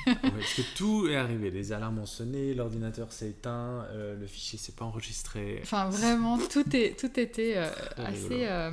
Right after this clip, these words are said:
Speaker 1: incertain, mais voilà, l'expression, l'effort et l'expression de notre pouvoir, et on a décidé qu'on allait réenregistrer ça aujourd'hui en, en, en priant pour que ça fonctionne. Et, euh, ce qui est du coup intéressant, c'est qu'on enregistre ça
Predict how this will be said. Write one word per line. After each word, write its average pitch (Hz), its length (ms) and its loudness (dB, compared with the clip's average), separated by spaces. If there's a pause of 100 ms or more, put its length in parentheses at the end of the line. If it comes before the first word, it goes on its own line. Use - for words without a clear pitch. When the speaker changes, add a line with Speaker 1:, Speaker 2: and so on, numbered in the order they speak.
(160)
Speaker 1:
incertain, 214 500 -2
mais 226 140 4
voilà, 175 280 0
l'expression, 220 840 -2
l'effort 214 520 -2
et 165 60 -2
l'expression 190 520 -4
de 190 60 0
notre 170 120 -4
pouvoir, 190 480 -2
et 190 80 -4
on 175 120 -2
a 160 100 -4
décidé 170 680 -6 (400)
qu'on 175 180 -2
allait 170 220 -4 (100)
réenregistrer 190 640 -6
ça 180 200 -8
aujourd'hui 160 580 -10
en, 175 180 -6 (120)
en, 165 400 -10
en 175 60 -4
priant 190 520 -4
pour 180 220 -10
que - 100 -10
ça - 160 -8
fonctionne. - 400 -8 (640)
Et, 254 260 4
euh, 180 320 0 (140)
ce - 120 -4
qui 214 160 0
est 190 60 0
du 190 140 -6
coup 233 160 -4 (100)
intéressant, 240 800 -4 (380)
c'est 196 220 -6
qu'on 226 440 -4
enregistre 233 420 -2
ça - 200 -6